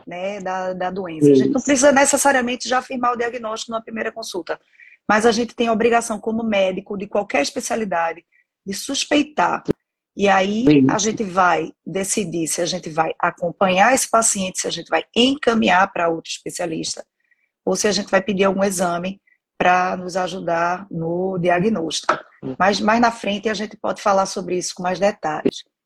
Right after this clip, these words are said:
Speaker 2: Exatamente. Então é importante, né, a gente saber disso, que é mais comum em mulheres, como você disse, né? Até você tinha comentado que no Oriente isso é diferente, né?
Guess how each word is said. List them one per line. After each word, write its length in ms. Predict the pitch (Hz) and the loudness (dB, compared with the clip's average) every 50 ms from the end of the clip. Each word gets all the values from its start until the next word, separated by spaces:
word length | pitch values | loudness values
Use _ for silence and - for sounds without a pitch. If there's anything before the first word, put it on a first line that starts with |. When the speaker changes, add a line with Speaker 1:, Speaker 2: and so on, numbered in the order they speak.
| _ _ _ _ _ _ _ _ _ _ | _ _ _ _ _ _ _ _ _ _
Speaker 2:
Exatamente. 800 | - 147 131 143 139 139 - 175 185 190 175 131 - - - 143 | 0 2 4 4 4 4 4 2 0 0 -2 -6 -8 -6 -4 -4
Então 200 | 147 147 - 160 | -2 0 2 2
é 20 | 156 | 2
importante, 800 | 165 - - 185 185 - - - 156 147 151 165 156 - 180 | 2 2 2 2 2 0 -2 -2 -2 0 0 -2 0 0 0
né, 400 | 170 156 143 151 165 170 170 151 - | 0 2 2 2 2 2 2 0 0
a 80 | - | -2
gente 220 | 143 - 143 143 143 | -2 0 0 -2 0
saber 380 | - 143 147 143 - 151 156 | 0 0 2 4 4 2 2
disso, 280 | 147 - 139 135 135 - | 2 2 0 0 0 0
que 80 | - 165 | 0 0
é 40 | |
mais 200 | 165 160 160 156 | 2 2 2 0
comum 240 | - - 160 160 156 | 0 0 0 0 2
em 80 | 147 143 | 2 2
mulheres, 400 | 143 143 147 143 139 147 143 - | 4 4 6 6 6 6 4 2
como 220 | - - 143 139 | 0 0 0 2
você 260 | 135 147 147 - 139 | 2 2 2 2 2
disse, 420 | 135 127 135 135 151 160 - - 156 | 2 4 6 6 6 4 4 0 0
né? 220 | 151 143 151 151 - - - - - - - - | 2 2 0 0 -2 -8 -12 -12 -14 -16 -6 0
Até 300 | - 151 160 - 165 156 | 2 2 4 4 2 2
você 260 | 156 170 - - 170 | 2 2 0 0 0
tinha 220 | 165 - 165 170 165 | 0 0 -2 -4 0
comentado 840 | - 170 165 165 165 165 165 - 147 143 143 156 151 165 160 160 - - - - - _ _ | 0 0 0 2 0 0 0 0 2 4 4 4 4 2 0 0 -2 -8 -20 -20 -20 _ _
que 140 | - 165 170 | 0 2 4
no 140 | 170 170 165 | 6 6 6
Oriente 420 | 175 175 190 175 170 165 160 180 | 6 6 6 4 4 2 0 -2
isso 160 | 175 - 170 | -2 0 0
é 40 | 165 | 0
diferente, 640 | 165 165 - 202 202 180 170 147 143 143 - 165 147 | 0 0 2 2 2 2 2 -2 -4 -2 -2 -2 0
né? 280 | 147 147 165 214 254 | 2 0 0 0 -2